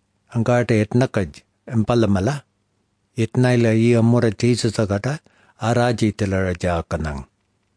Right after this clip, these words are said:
Kana itna kana arpanariaka, urchiri jakana kotaila. Arola katoj. Engera kalaila, liadarilang, itnaila ngata ka kotna.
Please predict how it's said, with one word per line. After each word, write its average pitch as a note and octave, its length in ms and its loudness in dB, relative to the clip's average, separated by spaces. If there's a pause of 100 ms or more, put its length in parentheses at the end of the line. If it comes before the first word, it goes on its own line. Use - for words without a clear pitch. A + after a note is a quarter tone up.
(580)
Kana B2 220 2
itna B2+ 400 0
kana A2 320 2
arpanariaka, A#2 920 0 (200)
urchiri B2+ 460 0
jakana G2 560 -2 (100)
kotaila. F#2+ 680 -4 (640)
Arola B2+ 340 2
katoj. - 500 -8 (560)
Engera B2+ 360 2
kalaila, G2 600 -2 (240)
liadarilang, A#2 840 0
itnaila A#2+ 580 0
ngata A2+ 380 0
ka F#2+ 120 -6 (120)
kotna. - 580 -4